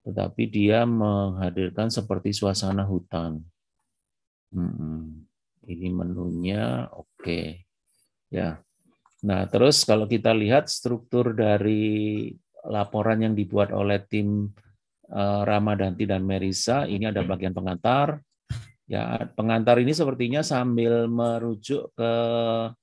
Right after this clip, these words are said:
pustaka ya, kafe itu kapan pertama kali muncul,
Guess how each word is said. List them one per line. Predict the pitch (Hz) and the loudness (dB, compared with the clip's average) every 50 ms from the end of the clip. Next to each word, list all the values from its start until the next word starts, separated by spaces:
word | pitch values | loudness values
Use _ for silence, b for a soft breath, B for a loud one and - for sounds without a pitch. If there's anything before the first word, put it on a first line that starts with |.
| _ _ _ _ _ _ _ _ _ _ _ _ _ | _ _ _ _ _ _ _ _ _ _ _ _ _
pustaka | - 123 123 120 123 - - 123 113 110 104 - - 127 131 92 | -2 -2 -2 -4 -6 -2 0 0 0 0 0 -2 -2 -2 0 0
ya, | 98 107 120 135 143 - _ _ _ - | 0 0 -2 -2 -6 -10 _ _ _ -4
kafe | 107 104 104 - - 117 113 107 | -4 -4 -4 -4 -2 -2 -2 0
itu | - - 123 | -2 -4 -4
kapan | - 104 104 - - 107 113 117 123 127 127 123 - | -4 -4 -4 -2 -2 -2 0 0 -2 -4 -6 -8 -10
pertama | - 101 - 107 104 104 104 101 | -10 -6 -4 -2 -2 -2 -2 -2
kali | 101 101 101 107 110 107 | -4 -4 -4 -2 -2 -2
muncul, | 107 107 107 104 101 101 - 120 117 120 123 127 123 127 135 139 | -2 -2 -2 -2 -4 -4 -2 0 2 2 2 2 0 0 -4 -8